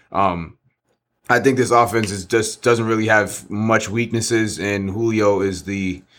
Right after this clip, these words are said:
uh, wide receiver one, regardless of how good or how much Calvin Ridley catapults,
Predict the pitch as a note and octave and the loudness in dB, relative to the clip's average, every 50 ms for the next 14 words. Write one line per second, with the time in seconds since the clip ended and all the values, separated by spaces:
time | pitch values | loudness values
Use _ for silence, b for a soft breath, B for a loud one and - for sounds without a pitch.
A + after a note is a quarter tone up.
0 | b b b b b b b b b b - F#2+ G2 G2+ G#2+ G#2+ G#2+ G#2+ G#2 G2+ | b b b b b b b b b b -4 -2 0 2 4 4 4 4 2 -2
1 | - A#2+ A2+ G2+ G2+ G2+ G#2 G#2+ G#2+ G#2 G#2 G2+ G2 G2 G#2 F2+ G#2+ G#2+ G#2+ G#2 | -2 -4 -4 -4 -4 -4 -2 0 0 0 0 -2 -2 -4 -2 2 2 2 2 2
2 | G#2 G2+ - G#2+ G#2 F2 G2+ G2+ G2+ G2 F#2 F#2+ G#2+ G#2 G#2 G2 F2+ F2+ G2 G#2+ | 0 -2 -2 -2 -4 0 0 0 0 0 -2 0 0 2 2 0 -2 -6 -8 -6
3 | - F#2+ F#2+ G2+ G2 F#2+ G2 G2 G2 F#2 - - - - - - - - A#2 G#2+ | -4 0 2 2 2 2 2 0 0 0 0 -2 -2 -2 -4 -6 -2 0 0 0
4 | G2+ G2 G2+ G2+ G2+ F#2+ F#2 F#2+ F#2+ G#2 G2+ G2 F#2+ F#2 - G2 F#2+ F#2 - - | 0 0 -2 -4 -4 -2 -4 -4 -2 0 0 0 0 -2 -2 0 -2 0 -2 -4
5 | - - - b | -8 -8 -10 b